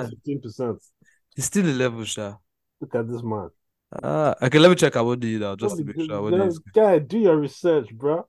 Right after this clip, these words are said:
Speaker 2: <laughs> Awoniyi is five point one percent. All right.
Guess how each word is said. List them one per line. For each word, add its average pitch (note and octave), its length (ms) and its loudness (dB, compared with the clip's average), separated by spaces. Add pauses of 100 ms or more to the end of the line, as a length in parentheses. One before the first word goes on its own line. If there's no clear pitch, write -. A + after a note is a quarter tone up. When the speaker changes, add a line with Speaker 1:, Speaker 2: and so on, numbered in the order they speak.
(100)
Speaker 2:
<laughs> - 100 -20 (1040)
Awoniyi F#3+ 800 10
is C#3+ 240 6
five D3+ 260 4
point C3 160 2
one B2+ 180 2
percent. A2+ 520 -8
All D3 100 4
right. B3 280 2